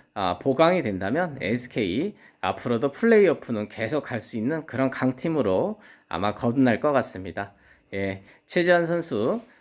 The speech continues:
아, 사 년에 사십이억 계약, 아, 또 축하드리고 에스케이에 가서도, 아, 좀 더 이제 주자-, 어, 주-, 어, 주전으로서 보장을 받아서 가는 거기 때문에, 아, 활약을 또 기대해 볼게요.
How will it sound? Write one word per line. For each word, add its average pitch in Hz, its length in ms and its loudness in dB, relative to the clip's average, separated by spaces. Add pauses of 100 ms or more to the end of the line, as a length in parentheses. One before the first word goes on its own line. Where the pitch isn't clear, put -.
(220)
아, 50 680 -6
사 - 240 2
년에 156 260 6
사십이억 160 600 0
계약, 110 460 0
아, 82 380 -10
또 92 160 -6
축하드리고 143 760 -4 (300)
에스케이에 139 1400 0
가서도, 104 560 -2 (240)
아, 82 220 -6
좀 147 240 2
더 143 400 2 (960)
이제 107 360 -4
주자-, 147 520 6
어, 120 80 2
주-, 123 260 -4
어, 107 280 -2
주전으로서 156 720 2
보장을 143 720 2
받아서 120 500 0
가는 113 240 -4
거기 104 240 -2
때문에, 131 480 -4 (320)
아, 90 80 -8 (100)
활약을 220 440 4
또 82 220 -8
기대해 147 320 0
볼게요. 87 480 -6